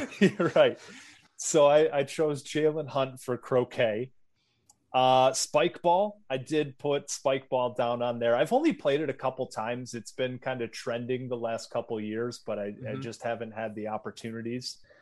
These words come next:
Speaker 1: But I put Kalon Gervin for spike ball. I think
Speaker 2: Okay.
Speaker 1: he's got good agility, good change of direction.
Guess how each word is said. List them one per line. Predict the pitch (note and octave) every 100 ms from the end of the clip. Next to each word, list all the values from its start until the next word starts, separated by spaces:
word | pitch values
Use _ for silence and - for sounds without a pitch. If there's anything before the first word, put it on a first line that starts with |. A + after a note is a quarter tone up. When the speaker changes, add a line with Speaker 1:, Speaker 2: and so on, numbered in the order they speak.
| - _ _
Speaker 1:
But | C3+
I | C3+
put | - F#3 -
Kalon | - D3+ D3+ C#3+ C#3
Gervin | A2+ A#2 A#2+ D#3 F#3+ G3+ -
for | - E3
spike | - D#3 D#3 -
ball. | E3+ F#3+ D#3+
I | C3+
think | D3 C3
Speaker 2:
Okay. | A#2
Speaker 1:
he's | B2+
got | C#3+ C3+ A2
good | C#3
agility, | C3 A2 A#2+ C#3 D3 D3+ D3
good | - C3 A#2+
change | - C3 B2+
of | A#2+
direction. | A2 G#2+ C3+ - - C#3+ C#3+